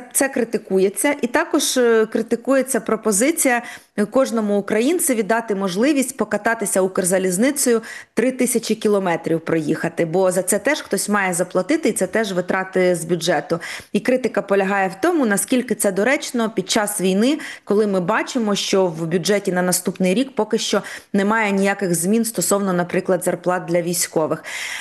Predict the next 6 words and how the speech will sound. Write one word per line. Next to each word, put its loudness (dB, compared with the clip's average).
Е, 2
наскільки 0
ти, 2
Олеже, 2
згоден, 0
що 0